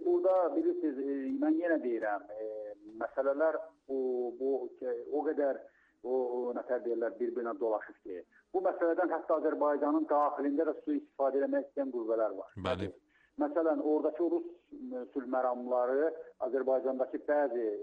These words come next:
Speaker 1: e, o Amerika pərəst, e, xüsusən də bu,
Speaker 2: Qərb yönlü,
Speaker 1: e,
Speaker 2: bəli.
Speaker 1: o A X C müsavat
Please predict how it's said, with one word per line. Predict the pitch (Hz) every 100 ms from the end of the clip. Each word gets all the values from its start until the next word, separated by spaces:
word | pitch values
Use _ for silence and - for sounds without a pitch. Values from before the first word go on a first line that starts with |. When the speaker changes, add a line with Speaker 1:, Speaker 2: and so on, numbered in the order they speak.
| 110
Speaker 1:
e, | 107
o | 110 120 120
Amerika | 127 117 120
pərəst, | 123 131 127 - _ _ _ -
e, | 117 113 104
xüsusən | - - 151 135
də | 123
bu, | 123 127 - - -
Speaker 2:
Qərb | 110 107 117
yönlü, | - 113 -
Speaker 1:
e, |
Speaker 2:
bəli. | 85 85
Speaker 1:
o | 127 123
A | -
X | 113 120 -
C | 139
müsavat | 123 - 127 120 135 -